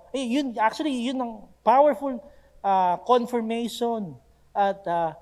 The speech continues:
influence sa akin para yung video na ginagawa na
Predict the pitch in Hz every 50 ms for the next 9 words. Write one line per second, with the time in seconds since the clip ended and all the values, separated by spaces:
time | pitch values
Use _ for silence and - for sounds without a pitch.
0 | - - _ - 233 240 240 226 - 233 226 233 226 220 214 202 - 202 180 175
1 | 170 180 175 170 151 - 190 185 180 180 175 170 151 - - - - _ _ _
2 | _ _ _ _ - - 180 190 185 180 180 175 170 170 165 165 160 156 139 151
3 | 165 156 143 160 160 160 160 156 156 156 156 156 151 139 143 147 147 147 143 139
4 | 143 143 143 143 143 143 143 139 139